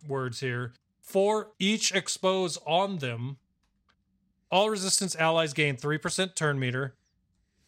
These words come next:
for each resistance ally, and the target enemy loses five percent turn meter for each resistance ally,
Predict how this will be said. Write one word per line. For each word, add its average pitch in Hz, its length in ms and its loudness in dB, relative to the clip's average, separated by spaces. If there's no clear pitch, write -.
for 151 180 -4
each 160 280 -2
resistance 156 480 -2
ally, 131 460 0
and 160 200 2
the 156 40 0
target 185 480 2
enemy 170 300 2
loses 147 320 0
five 202 300 2
percent 160 340 -2
turn 135 220 0
meter 135 200 0
for 147 240 -10
each 165 240 0
resistance 139 560 0
ally, 127 440 2